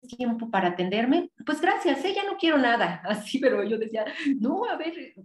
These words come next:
¿qué pasó? ¿Qué hice? ¿Qué, qué hice mal?", ¿no? Ya estuve recordando y le digo, "Lili, sí, disculpa, la verdad es que te mentiría si te pongo una excusa de que si mi abuelita, que si el papá, que si lo que sea, no es cierto, o sea,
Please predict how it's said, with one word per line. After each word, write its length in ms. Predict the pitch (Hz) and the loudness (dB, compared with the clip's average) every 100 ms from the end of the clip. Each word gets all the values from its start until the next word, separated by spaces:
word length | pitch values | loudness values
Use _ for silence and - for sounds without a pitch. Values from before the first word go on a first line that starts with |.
| _ | _
¿qué 120 | - 277 | -8 -2
pasó? 460 | 262 254 262 311 | -2 2 2 2
¿Qué 100 | - | 0
hice? 440 | 269 277 - 233 - | 0 2 2 2 2
¿Qué, 140 | 233 226 | -2 -2
qué 100 | 247 | -4
hice 160 | 233 226 | -4 -4
mal?", 200 | 190 180 | -4 -4
¿no? 80 | 233 | -2
Ya 160 | 226 | -2
estuve 240 | 226 220 214 | -2 -6 -6
recordando 560 | 190 175 160 180 208 | -6 -6 -2 -2 0
y 60 | 233 | -2
le 100 | 185 | -2
digo, 220 | 175 175 - - | -2 -4 -14 -6
"Lili, 420 | 214 262 269 269 | 2 6 6 4
sí, 120 | - 233 | -2 -2
disculpa, 640 | 220 - - 233 233 233 | -2 -4 0 0 4 4
la 120 | 226 | 6
verdad 300 | 185 185 202 | 4 4 2
es 140 | 214 - | 0 -4
que 120 | 220 | -6
te 200 | - 196 | 2 6
mentiría 800 | 220 202 196 196 220 220 220 220 - - _ | 6 6 2 0 2 4 2 0 -8 -20 _
si 200 | 220 - | -6 4
te 140 | 175 | 4
pongo 320 | 175 202 220 233 | 4 4 6 8
una 140 | 226 | 8
excusa 460 | 226 - 202 202 185 | 4 0 -2 0 0
de 160 | 165 | 0
que 160 | - 160 | 0 -2
si 180 | - 156 | -2 -2
mi 100 | 151 | 0
abuelita, 600 | 147 156 170 208 196 190 | 2 2 0 0 0 0
que 100 | 160 | -4
si 200 | - 147 | -2 -4
el 60 | |
papá, 400 | 143 147 185 196 | 0 0 2 2
que 120 | 165 - | -2 -2
si 140 | 160 | 2
lo 160 | 185 180 | 2 4
que 180 | 175 | 2
sea, 240 | 175 233 - | 4 0 0
no 160 | 233 294 | 2 2
es 100 | - | 2
cierto, 300 | 466 - 160 | -6 -4 -8
o 40 | |
sea, 240 | 160 170 | -6 -8